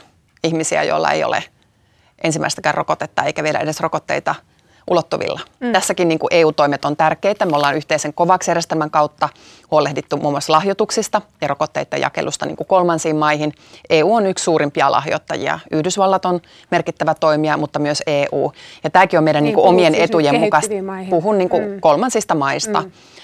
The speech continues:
Speaker 1: Afrikan maista ja, ja Aasian maista,
Speaker 2: Mm.
Speaker 1: joilla ei vielä rokotteita
Speaker 2: Mutta
Speaker 1: ole.
Speaker 2: puhutaan nyt vielä tästä, äh, sä sanoit tässä, että, että suurin ongelma on se, että on niin paljon ihmisiä, jotka on ottanut sitä ensimmäistäkään rokotetta. Äh, heitä on Suomessa, heitä on ympäri Eurooppaa. Esimerkiksi Italia,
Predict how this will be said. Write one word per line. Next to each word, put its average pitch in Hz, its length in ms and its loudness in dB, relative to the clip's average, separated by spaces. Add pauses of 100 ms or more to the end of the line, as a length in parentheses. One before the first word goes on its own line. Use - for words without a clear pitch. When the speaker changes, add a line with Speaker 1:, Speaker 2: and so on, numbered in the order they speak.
(120)
Speaker 1:
Afrikan 180 360 2
maista 196 400 0
ja, 147 380 4
ja 143 120 0
Aasian 143 400 0
maista, 147 460 -4
Speaker 2:
Mm. 220 120 -6
Speaker 1:
joilla 143 220 0
ei 143 80 -2
vielä 147 140 -2
rokotteita 170 580 -4 (200)
Speaker 2:
Mutta 285 60 -2
Speaker 1:
ole. 302 220 0 (380)
Speaker 2:
puhutaan 392 360 0
nyt 285 120 -6
vielä 262 220 2
tästä, 226 380 0
äh, - 80 -2 (600)
sä 220 140 -8
sanoit 226 320 -4
tässä, 208 280 -4
että, - 500 -4
että - 300 -12
suurin 262 300 0
ongelma 190 360 -6
on 185 80 -8
se, 190 200 -4
että 180 320 -4 (200)
on 202 140 -6
niin 214 120 -4
paljon 190 200 -2
ihmisiä, 190 200 -6
jotka - 160 -10
on - 20 -6
ottanut 180 220 -10
sitä - 180 -4
ensimmäistäkään 175 760 -8
rokotetta. 175 540 -12 (220)
Äh, 180 140 -8
heitä 196 200 -4
on 180 60 -4
Suomessa, 185 440 -4
heitä 175 220 -6
on 185 40 0
ympäri 185 340 -4
Eurooppaa. 175 420 -6
Esimerkiksi 180 240 -14
Italia, 262 520 0